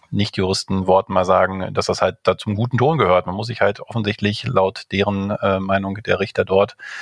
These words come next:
äh, im Internet eher beleidigen lassen als auf offener Straße. Ähm, das ist jetzt, glaub ich, kassiert worden. Ich hab's nur in Teilen verfolgt. Ähm, aber, aber gehört das dazu, dass wir quasi lernen,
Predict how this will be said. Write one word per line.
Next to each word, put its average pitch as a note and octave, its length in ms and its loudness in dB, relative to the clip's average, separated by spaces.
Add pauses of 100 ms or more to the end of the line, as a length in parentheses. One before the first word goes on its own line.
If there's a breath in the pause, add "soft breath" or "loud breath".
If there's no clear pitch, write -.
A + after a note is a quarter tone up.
(280 loud breath)
äh, G#2 220 0
im G2+ 220 -4
Internet G#2 360 -2
eher G2 160 4
beleidigen G2 380 0
lassen F#2+ 320 -2
als F#2+ 320 -2
auf - 140 -12
offener G2+ 260 0
Straße. F2+ 640 0
Ähm, F#2 320 -4
das G2 120 -4
ist B2 120 -8
jetzt, F#2+ 140 -6
glaub F#2 120 2
ich, F#2 60 -8
kassiert - 460 -4
worden. A#2+ 180 2
Ich A#2 80 -6
hab's - 140 -6
nur F#2+ 180 -4
in F#2 60 -4
Teilen G2+ 260 0
verfolgt. A2 500 -2 (520 loud breath)
Ähm, G2+ 300 -2
aber, G#2 360 2
aber G#2 140 0
gehört G2 240 0
das A2+ 80 -8
dazu, A#2+ 420 -2
dass C3+ 180 -2
wir G#2 220 2
quasi G2 260 0
lernen, B2+ 960 0